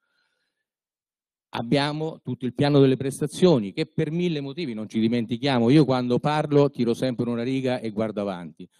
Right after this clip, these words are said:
quindi quello che è successo non ci scordiamo che c'è stato il covid, non ci scordiamo tutte le, non ci scordiamo che oggi però noi ci abbiamo una visione davanti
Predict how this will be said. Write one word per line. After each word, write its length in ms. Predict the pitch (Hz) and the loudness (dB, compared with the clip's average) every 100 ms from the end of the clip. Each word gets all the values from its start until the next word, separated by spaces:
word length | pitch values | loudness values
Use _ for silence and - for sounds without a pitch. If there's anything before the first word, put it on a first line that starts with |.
| _ | _
quindi 260 | 127 120 107 | -6 -4 -2
quello 240 | 117 117 | -2 -2
che 120 | 110 | -6
è 40 | 107 | -8
successo 540 | 110 - 143 131 113 | -10 -8 -8 -8 -10
non 120 | 104 | -12
ci 120 | 90 | -14
scordiamo 560 | 101 110 104 127 120 98 _ _ | -18 -20 _ -14 -10 -12 _ _
che 120 | 104 | -8
c'è 180 | - 107 | -4 -6
stato 260 | - 101 95 | -6 -12 -12
il 120 | 90 | -4
covid, 420 | 143 127 107 95 | -2 0 -2 -8
non 180 | 101 95 | -8 -6
ci 80 | 107 | -8
scordiamo 480 | - 107 120 123 107 | -6 -6 -6 -8 -8
tutte 240 | 104 - | -8 -10
le, 140 | 104 92 _ _ _ | -12 -14 _ _ _
non 280 | 113 120 120 | -10 -10 -10
ci 120 | 123 | -14
scordiamo 480 | - 127 120 147 131 | -16 -16 -12 -6 -6
che 140 | 104 | -4
oggi 280 | 117 135 110 | -2 -2 -4
però 200 | 104 123 | -8 -8
noi 160 | 127 131 | -4 -4
ci 80 | 113 | -6
abbiamo 320 | 101 107 104 | -8 -8 -8
una 120 | 104 | -8
visione 440 | 110 104 127 117 | -10 -8 -6 -6
davanti 520 | 104 117 139 156 139 | -8 -8 -10 -10 -12